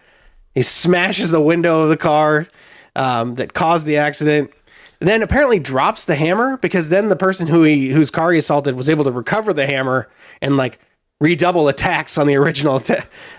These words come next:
the original car. And then, like, an additional person joined the fray, and somehow a pedestrian got hit and got her leg broken. <laughs> But this news story was on, like, the first time I saw this story was actually on, like, moments of the local news. And, uh, I was watching the propaganda channel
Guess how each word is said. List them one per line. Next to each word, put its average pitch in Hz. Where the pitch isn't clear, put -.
the 139
original 165
car. 135
And 190
then, 233
like, 226
an 180
additional 208
person 196
joined 202
the 214
fray, 202
and 147
somehow 226
a 160
pedestrian 175
got 107
hit 190
and 147
got 131
her 120
leg 185
broken. 277
<laughs> 330
But 247
this 233
news 370
story 220
was 180
on, 202
like, 185
the 190
first 349
time 359
I 240
saw 196
this 180
story 214
was 135
actually 135
on, 123
like, 120
moments 151
of 143
the 135
local 131
news. 113
And, 139
uh, 156
I 160
was 156
watching 175
the 185
propaganda 156
channel 123